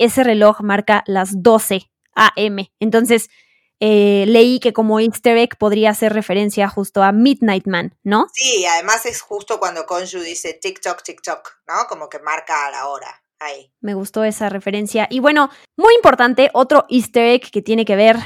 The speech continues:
Speaker 1: en esos momentos del episodio, cuando, eh, pues, Layla es la que lleva a Mark a buscar este sarca-, sar-, sar-,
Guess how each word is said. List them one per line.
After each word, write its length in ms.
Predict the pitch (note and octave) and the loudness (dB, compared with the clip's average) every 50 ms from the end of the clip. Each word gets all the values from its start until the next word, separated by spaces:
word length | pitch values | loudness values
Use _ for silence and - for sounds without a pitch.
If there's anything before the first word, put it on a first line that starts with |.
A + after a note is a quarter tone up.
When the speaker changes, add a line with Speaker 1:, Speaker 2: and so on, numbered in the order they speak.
| - - _ | -14 -14 _
Speaker 1:
en 160 | F#3+ G3+ G3+ | -8 -6 -6
esos 240 | G3+ - A3 G#3 A3 | -6 -6 -6 -6 -4
momentos 540 | G3 F3+ F#3 F#3 G3+ G3+ - G#3+ G#3 G3+ - | -6 -4 -4 -4 -6 -2 -2 -2 -4 -4 -6
del 200 | G3 F#3+ F#3 F#3 | -6 -4 -4 -4
episodio, 800 | F3+ - F#3 - - - A3 G#3+ F3+ F#3+ E3+ F3+ F#3 G3+ - _ _ _ _ _ _ | -4 -6 -12 -4 2 4 4 4 4 0 0 0 0 0 0 _ _ _ _ _ _
cuando, 640 | - D4 D4+ D#4 D4+ D4 D4+ D4+ D4+ D4+ D#4 - - | 4 6 6 6 6 6 8 8 10 8 8 6 2
eh, 460 | - A#3 A#3+ A#3+ A#3 A#3 A#3 A#3 - _ - | 0 2 4 4 6 6 4 2 0 _ -4
pues, 160 | G3+ A3 - - | -4 -4 -4 0
Layla 480 | - A#3 A#3 A#3+ B3 B3+ B3+ A#3+ A#3 A#3 | 0 2 6 6 6 6 6 6 4 4
es 100 | A#3 A3 | 2 2
la 140 | A#3+ A3+ A3 | 0 -2 -2
que 120 | - G3 | -2 -6
lleva 340 | F3+ G3 G#3+ A3 G#3 G#3+ G#3 | -2 0 0 2 2 2 0
a 140 | - F#3+ F#3+ | 0 -2 -2
Mark 360 | G3+ G#3 G#3+ G#3+ G#3+ G#3+ - - - - - - | 0 2 2 2 0 -2 -8 -16 -18 -18 -8 -6
a 80 | G3 | -6
buscar 600 | F#3+ F#3+ G3 - - - - A3 G#3+ G#3 G#3 G#3+ - | -6 -6 -8 -10 -12 -2 2 2 4 4 2 0 -2
este 240 | - G3 - - G3 | -6 -10 -10 -12 -14
sarca-, 580 | - - F#3 F#3 - _ _ _ - G3+ G3 - - | -12 -10 -12 -12 -14 _ _ _ -2 0 0 0 -2
sar-, 420 | - - F#3+ F3+ F#3+ F#3+ G#3 - _ _ | -6 -2 0 0 2 0 0 -4 _ _
sar-, 340 | - - - F#3+ F3 F3 | -18 -10 -8 -6 -6 -8